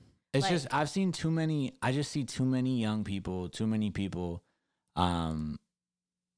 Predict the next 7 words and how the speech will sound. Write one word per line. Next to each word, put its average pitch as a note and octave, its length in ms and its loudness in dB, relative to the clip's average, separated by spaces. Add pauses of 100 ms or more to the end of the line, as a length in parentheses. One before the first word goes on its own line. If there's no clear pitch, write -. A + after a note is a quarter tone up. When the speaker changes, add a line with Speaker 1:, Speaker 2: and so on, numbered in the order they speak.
(120)
Speaker 1:
just A#2+ 180 4
not B2+ 300 2
aware C3+ 520 0
of A2 180 0
their A#2 100 0
situation. A2 720 0
Like, F#2 240 -2